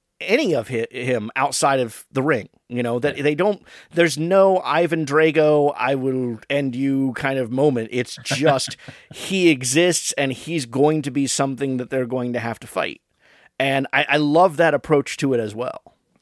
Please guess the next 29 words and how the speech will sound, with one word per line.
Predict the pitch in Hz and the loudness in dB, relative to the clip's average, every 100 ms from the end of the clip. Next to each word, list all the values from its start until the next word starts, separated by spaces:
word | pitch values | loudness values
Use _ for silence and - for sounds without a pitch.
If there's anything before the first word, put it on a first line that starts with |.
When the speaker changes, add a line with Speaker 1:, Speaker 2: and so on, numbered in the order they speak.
| - | -4
Speaker 2:
It's | 143 - | -4 -4
the | - 151 | -2 2
way, | 139 135 | 4 2
the | 117 | -2
scenes | 127 - 170 151 | -6 0 0 2
they | 139 | 0
used | 120 123 127 110 - | 0 -2 -2 -4 0
for | 131 135 | 4 4
him | 110 98 98 | 4 -2 -2
were | 101 | -4
very, | 101 113 117 | 2 2 2
very | 110 110 107 | 2 2 2
cleverly | - 98 104 | -2 -4 -4
done. | 98 110 110 | 0 0 2
Like, | 104 92 | -2 -4
you've | 104 | -10
got | - 107 - - - | -2 -2 -2 -18 -20
Brendan's | - 120 110 107 98 | 0 0 0 -6 0
wife | 110 104 - | 2 2 2
watching | 120 - - 107 | 0 0 -2 -4
and | 104 98 | -6 -4
like, | 104 95 - | -4 -6 -6
"Oh | 117 113 | -2 0
my | 92 87 | -2 -6
God, | - 98 92 | -4 -2 -2
this | - 98 | -6 -12
guy's | - 98 87 | -6 -6 -6
a | |
monster." | 80 87 95 101 98 92 - 85 | -10 -8 -4 -2 -4 -6 -12 -12